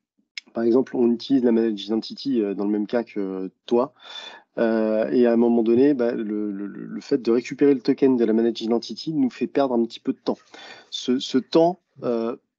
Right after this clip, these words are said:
par rapport à du on-prem, euh, était, euh, beaucoup plus lent, entre guillemets, que sur du on-prem avec un A D, euh, classique.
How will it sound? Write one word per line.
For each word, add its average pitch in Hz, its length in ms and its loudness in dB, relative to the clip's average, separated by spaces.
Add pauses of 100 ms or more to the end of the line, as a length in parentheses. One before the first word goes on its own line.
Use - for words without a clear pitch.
(120)
par 127 140 2
rapport 127 260 -2
à 127 60 -4
du 117 120 -4
on-prem, 120 520 -4 (540)
euh, 117 360 -6
était, 135 420 2
euh, 107 840 -2
beaucoup 110 380 -14
plus - 220 -14
lent, 143 360 2
entre 110 240 -12
guillemets, 110 300 -4
que 107 140 -16
sur 117 200 -8
du 104 160 -4
on-prem 117 400 -2
avec 104 240 -2
un 107 140 0
A 107 80 0
D, 120 160 4
euh, 101 180 0
classique. - 480 -10